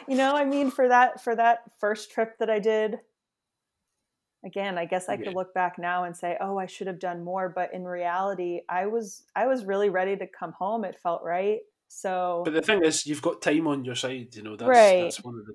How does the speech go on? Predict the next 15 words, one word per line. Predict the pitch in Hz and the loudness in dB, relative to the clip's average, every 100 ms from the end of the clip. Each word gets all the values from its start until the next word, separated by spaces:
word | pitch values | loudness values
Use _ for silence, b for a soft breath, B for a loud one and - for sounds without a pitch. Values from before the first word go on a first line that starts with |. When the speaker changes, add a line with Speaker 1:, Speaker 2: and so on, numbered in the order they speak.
| - | -10
Speaker 2:
positives. | 127 123 101 107 113 | -8 -8 -8 -10 -10
And | 113 104 _ _ _ _ _ - - - - | -12 -14 _ _ _ _ _ -20 -18 -10 -2
even | 151 143 | 0 0
if | 123 | -2
it | - | -2
is | 156 143 | 0 0
a | |
regret, | 120 113 135 143 117 - B B B B - - | -2 -4 -2 -2 -2 -8 B B B B -20 -10
it's | 110 | -4
something | - 143 139 113 | 0 0 -2 -8
you | 127 | -10
can, | 123 120 113 104 _ _ _ _ _ _ _ _ | -10 -10 -12 -16 _ _ _ _ _ _ _ _
you | 131 123 | -14 -10
can | 120 | -8
now | 117 | -8